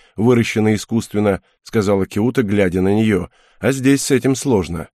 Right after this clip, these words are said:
Поэтому проще поймать ночью путника и вырезать у него все, что нужно». «А вторая новость?» — спросила Хелл.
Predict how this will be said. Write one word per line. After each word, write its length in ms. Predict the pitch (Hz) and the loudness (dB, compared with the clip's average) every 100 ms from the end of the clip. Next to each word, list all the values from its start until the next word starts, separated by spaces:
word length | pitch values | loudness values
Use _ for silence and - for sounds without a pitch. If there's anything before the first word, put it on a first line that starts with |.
| _ _ _ | _ _ _
Поэтому 400 | - 135 151 160 | 0 0 2 0
проще 340 | 147 160 - 139 | 2 -2 -2 -2
поймать 420 | 156 151 151 143 | 0 2 2 2
ночью 320 | 143 123 151 | -2 -2 -6
путника 600 | 143 139 95 90 85 - _ _ | -2 -2 -2 -4 -6 -10 _ _
и 160 | - 131 | 0 0
вырезать 500 | 90 131 117 92 92 | 4 2 2 0 -2
у 40 | |
него 260 | 92 90 143 | -2 2 0
все, 280 | - - 98 | -2 -4 -4
что 200 | - 98 | -2 -2
нужно». 400 | 90 80 76 - _ _ _ _ _ _ _ _ - | -2 -4 -14 -20 _ _ _ _ _ _ _ _ -6
«А 120 | 101 | -6
вторая 380 | - 101 98 107 | -2 0 2 2
новость?» — 340 | 117 127 135 - | 2 0 -2 -4
спросила 420 | 113 117 127 117 | -4 -2 0 -2
Хелл. 300 | - 123 | 0 -2